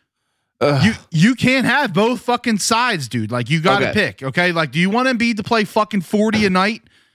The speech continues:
Speaker 1: Yes.
Speaker 2: And then everybody stops sucking on Doc's dick? Fine. But then you can't complain about Embiid playing forty a night then.
Speaker 1: Okay, but the problem is,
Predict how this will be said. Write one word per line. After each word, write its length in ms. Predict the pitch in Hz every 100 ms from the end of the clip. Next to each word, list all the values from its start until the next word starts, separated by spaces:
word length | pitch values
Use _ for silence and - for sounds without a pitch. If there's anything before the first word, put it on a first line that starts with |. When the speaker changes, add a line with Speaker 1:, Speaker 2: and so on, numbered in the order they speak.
| -
Speaker 1:
Yes. 160 | -
Speaker 2:
And 100 | 180
then 220 | 185 190 190
everybody 380 | 180 190 196 185
stops 340 | - 190 190
sucking 360 | - 202 196 202
on 200 | 190 165
Doc's 320 | 175 185 -
dick? 440 | 117 156 202 - - _ _ _ _ _ _ _ _ -
Fine. 420 | 196 208 113 - _ _ _ -
But 120 | 170
then 140 | 220 208
you 100 | 190
can't 260 | - 226
complain 440 | 208 175 208 247 226
about 340 | 165 180 180
Embiid 320 | 165 190 226
playing 320 | 170 220 233 196
forty 400 | 202 202 202 185
a 40 |
night 360 | 185 311 302 - _ _ _ -
then. 160 | 131
Speaker 1:
Okay, 180 | 135 120
but 160 | 90 107
the 80 |
problem 600 | 123 - 147 165 185 151 101
is, 460 | 85 71 87 -